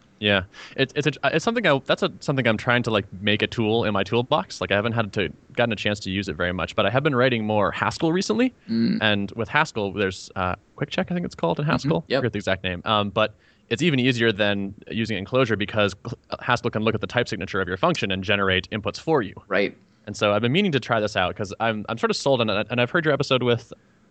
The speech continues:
Speaker 1: oh man, what was his name?
Speaker 2: Reed?
Speaker 1: Yes, exactly. Reed Draper?
Speaker 2: Mm-hmm.
Speaker 1: Yeah, and, uh, was like, "Oh yeah, that, that, that sounds great. I totally, I totally can see the benefit." And so I've been meaning to try it out.
Speaker 2: Yeah, I wonder if you could, uh, uh, it'd be an interesting experiment to see if there's any synergy between something like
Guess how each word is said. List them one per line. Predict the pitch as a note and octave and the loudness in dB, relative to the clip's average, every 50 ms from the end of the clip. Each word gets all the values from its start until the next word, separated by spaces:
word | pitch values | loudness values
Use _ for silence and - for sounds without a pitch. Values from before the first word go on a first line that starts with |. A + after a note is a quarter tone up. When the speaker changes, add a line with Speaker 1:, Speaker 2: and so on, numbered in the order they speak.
| _ _ - | _ _ -12
Speaker 1:
oh | - G2+ | -8 -4
man, | F#2+ F#2+ F2 F2 | -2 0 0 0
what | F2 C#2 | 0 0
was | - G2 | 0 -2
his | G#2+ G#2 | -2 -2
name? | G#2 F#2+ F2+ F2 F2 G2+ - | 0 0 0 0 -2 -6 -6
Speaker 2:
Reed? | A2+ A#2 C3 D#3+ G3+ - _ _ _ _ _ _ | -2 0 0 0 -2 -4 _ _ _ _ _ _
Speaker 1:
Yes, | - A2+ A2+ G#2 - - - | -2 -2 -2 -2 -2 -6 -6
exactly. | A2 G2+ A#2 G2+ F#2 | -2 0 0 0 0
Reed | F#2 A2+ A2+ | 0 0 2
Draper? | A#2 A#2 B2 - F#3 F#3+ - _ _ - | 2 2 2 0 -2 -6 -6 _ _ -6
Speaker 2:
Mm-hmm. | B2+ C3 D#3 A3+ C4+ - - _ - | -2 0 0 0 -2 -6 -12 _ -2
Speaker 1:
Yeah, | C#3 C3 G#2 - | 0 0 0 0
and, | - G#2+ G#2+ G#2+ G#2 G#2+ | 0 -2 -2 -2 0 2
uh, | G#2 G2+ G2 G2 F#2 | 2 4 4 2 0
was | G2+ A2 - | 0 -4 -4
like, | - G#2 G#2 - | -4 -6 -4 -2
"Oh | - G#3+ | -2 0
yeah, | F3 G2+ | 0 0
that, | A#2 | 0
that, | - - - | -2 -2 -2
that | - C#3+ - | -2 -2 0
sounds | B2 A2+ G#2 | 0 -2 -2
great. | - B2 D#3 B2+ F#2+ | 0 0 0 0 0
I | G2 | -2
totally, | - - A#2 A#2 A#2+ A2+ G#2+ F#2+ A#2 - | -2 -2 0 0 0 0 -2 -2 -4 -4
I | G2+ G#2 | -4 -4
totally | - C3 C3 C3+ B2+ | 0 2 2 4 2
can | B2 - A2+ | 2 0 -4
see | G#2+ - C3 | -2 0 0
the | A#2+ | 2
benefit." | G#2 A#2 C#3 B2+ - F#2 E2+ D#2 | 2 2 0 0 -2 -6 -8 -8
And | E2 E2+ | -8 -8
so | - F#2 E2+ E2+ | -4 -4 -4 -2
I've | E2+ E2+ | -4 -4
been | F#2 F#2+ | -4 -2
meaning | G2 A2 G#2+ G#2 | -2 0 -2 -2
to | F#2 | -2
try | F2+ - F#2 F2 E2+ | -2 0 2 2 2
it | |
out. | F2 E2 E2 - - _ _ _ _ _ | 2 0 -2 -2 -6 _ _ _ _ _
Speaker 2:
Yeah, | - E3+ F3+ | -2 0 2
I | C#3 | 2
wonder | C3+ C#3+ D3+ D3 C#3+ | 2 0 0 0 0
if | C#3+ - | -2 -2
you | C#3+ C#3 | -6 -6
could, | C3 - C#3 B2+ A#2+ A2+ | -2 -2 -2 -2 0 0
uh, | A#2 A2+ A2+ A2+ A2 G#2+ - - - _ - | 0 0 0 0 -2 -4 -6 -8 -16 _ -8
uh, | A2+ G#2+ G#2 F2 | -6 -4 -2 -2
it'd | A#2 B2+ | -2 0
be | - C3+ | 0 0
an | C3 C#3 | 2 2
interesting | C3+ C3+ - - C3+ | 0 -2 -2 -2 -2
experiment | B2 B2 B2 - - B2 A#2+ A#2+ A#2+ A#2 A2 A2 | -2 -2 -4 -2 -2 0 0 0 0 -2 -2 -4
to | A#2+ | -6
see | A2+ - - B2 A2+ | -4 -2 0 2 0
if | A2 A2+ | 0 0
there's | - A2 A2 A2+ - | 0 -2 -2 0 0
any | A2 G#2+ A2 A2 G#2+ G2+ G2 F#2+ A2 - - _ _ _ _ - | 0 0 0 0 0 0 -2 -2 -6 -8 -14 _ _ _ _ -8
synergy | - - C#3 B2+ B2+ B2 B2+ B2 A#2+ - | -2 0 0 2 2 0 0 0 0 0
between | G#2+ A2 - - A#2+ A2+ A2 A2 A2+ | -2 -4 -2 0 0 0 0 0 0
something | - - A#2 A#2 A#2 A#2 A2+ G#2+ A2 | 0 0 0 0 0 -2 -2 -2 -2
like | A2 A2 G#2+ G#2 G2 G2 G2 | 0 0 0 2 0 -2 -4